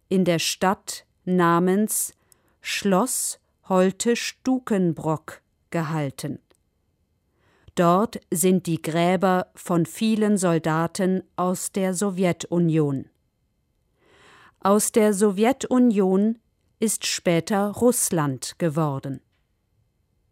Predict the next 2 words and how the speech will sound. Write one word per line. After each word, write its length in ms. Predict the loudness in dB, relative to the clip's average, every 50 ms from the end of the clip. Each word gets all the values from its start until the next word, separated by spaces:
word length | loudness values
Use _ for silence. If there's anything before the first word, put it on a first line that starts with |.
| _ _ _ _ _ _ _ _ _ _ _ _ _ _ _
Bundeskanzlerin 1300 | 2 4 6 8 8 6 6 4 2 0 -2 -2 0 0 0 0 0 0 0 0 0 2 2 2 2 2 2
Merkel 640 | 2 2 2 0 -2 -4 -2 0 2 2 2 0 -4